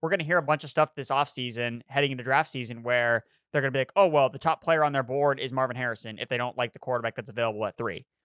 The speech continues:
Or they like Joe, Joe Alt at number three overall. So this is the time to now get in on the Patriots not picking a quarterback with the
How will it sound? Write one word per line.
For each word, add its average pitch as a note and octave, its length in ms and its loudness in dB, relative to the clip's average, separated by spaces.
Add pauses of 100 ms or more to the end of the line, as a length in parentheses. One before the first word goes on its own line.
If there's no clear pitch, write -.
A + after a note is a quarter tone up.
(120)
Or C3 300 4 (180)
they C#3 140 2
like C#3+ 160 0
Joe, C3+ 160 4 (220)
Joe C3 240 0
Alt - 300 -2 (120)
at A#2+ 320 2
number B2+ 220 -2
three B2+ 240 -4
overall. A2+ 480 0
So C#3+ 400 2 (300)
this F#3 180 4
is A#3 40 0
the G3 60 0
time F3+ 340 2
to D#3 140 -6
now D3+ 160 2
get D#3 260 2
in E3 220 0
on C#3+ 360 0
the C3+ 40 -10
Patriots D3 380 -6
not D#3 260 0
picking D#3 220 -4
a B2 40 -14
quarterback C3 400 -2
with C#3+ 140 -2
the C#3+ 160 4